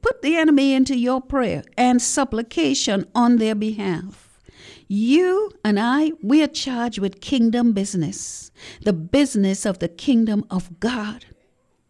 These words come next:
So what sense is it in communicating with one another about things we feel we cannot change? Why not take the issue in all sincerity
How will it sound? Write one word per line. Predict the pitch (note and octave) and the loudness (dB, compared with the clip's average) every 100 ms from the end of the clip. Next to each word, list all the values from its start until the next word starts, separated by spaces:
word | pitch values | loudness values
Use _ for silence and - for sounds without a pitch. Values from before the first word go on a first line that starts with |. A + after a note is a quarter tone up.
| _ _ - - | _ _ -20 -12
So | - D#4 | 2 4
what | C#4 G4 A#4+ | 4 2 -2
sense | - - F4+ D#4+ E4 - D4 | -4 -2 2 2 2 -2 2
is | D#4 D4+ | 2 2
it | F#3 D#3+ - A3+ | 0 -2 -4 0
in | G#3 | 0
communicating | G#3+ A#3+ G#3+ G3+ F3+ - C4+ B3+ C#4+ A3+ | 2 2 4 2 0 -2 -2 0 2 2
with | G#3 G#3 | 0 -2
one | G#3+ G3+ | 0 2
another | F#3 F#3+ C4+ B3 F3 A3 - - - | 2 2 2 0 -4 -8 -14 -16 -4
about | G#3 G3 F#3+ | 0 0 -2
things | - D4 D4 D#4+ G#3+ | -4 4 6 6 2
we | F#3 E4 B4 | 2 4 4
feel | A#4+ - C4 F#3+ F#3+ F3+ | 0 -4 -2 2 0 2
we | B3 G#4+ | 2 0
cannot | - B3+ G3+ D#3+ - | 0 0 0 0 -2
change? | - F#3 E3 G3+ B3+ - _ _ _ _ _ - - | -2 -2 0 -4 -6 -14 _ _ _ _ _ -18 -2
Why | B3 F#4+ A4 A4+ | 2 4 2 0
not | F#4+ F#4+ | -2 0
take | D#4 D#4 | -2 -2
the | A#3 - | -6 0
issue | C4+ - A#3 G3 | 0 0 -2 0
in | G3 - | 0 -2
all | - C4+ D#4 E4 | 0 2 2 0
sincerity | - B3 G#3 G#3+ - E4 D4+ G3+ - E3 | -2 -4 -4 -4 0 2 2 -2 -2 -4